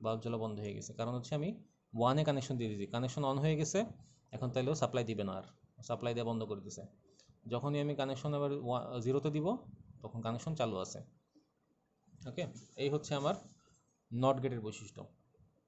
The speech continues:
সেম এই গেট দিয়ে হচ্ছে তোমার এক্স অর গেট বানানো যাবে, সরি,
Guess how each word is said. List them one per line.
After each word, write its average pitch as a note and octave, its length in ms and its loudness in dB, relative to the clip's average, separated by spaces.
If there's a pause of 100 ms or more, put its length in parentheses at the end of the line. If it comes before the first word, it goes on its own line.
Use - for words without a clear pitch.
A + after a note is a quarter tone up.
(360)
সেম E3 220 6
এই D#3+ 120 8
গেট D#3 200 6
দিয়ে D#3+ 140 6
হচ্ছে D#3+ 160 0 (200)
তোমার D#3 160 8 (160)
এক্স B2+ 180 2
অর D3 120 10
গেট D3+ 160 6
বানানো B2 320 6
যাবে, A2 140 4 (2500)
সরি, G#2+ 200 0